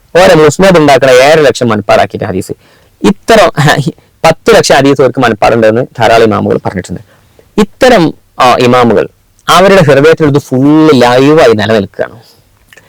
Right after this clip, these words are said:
ഇത് വെച്ചിട്ടാണ് അവര് മതവിധി കണ്ടെത്തി നമുക്ക് പറഞ്ഞു തന്നത്. അതുകൊണ്ട് നമുക്ക് ഓരെ ഭയങ്കര വിശ്വാസാ. ഓരെ ലോകത്ത് വന്ന, പിൽക്കാലത്ത് വന്ന എല്ലാ പണ്ഡിത മഹത്തുക്കളും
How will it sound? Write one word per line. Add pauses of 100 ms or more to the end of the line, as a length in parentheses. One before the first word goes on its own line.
(360)
ഇത്
വെച്ചിട്ടാണ്
അവര്
മതവിധി
കണ്ടെത്തി
നമുക്ക്
പറഞ്ഞു
തന്നത്. (840)
അതുകൊണ്ട്
നമുക്ക്
ഓരെ
ഭയങ്കര
വിശ്വാസാ. (580)
ഓരെ
ലോകത്ത്
വന്ന, (240)
പിൽക്കാലത്ത്
വന്ന
എല്ലാ
പണ്ഡിത
മഹത്തുക്കളും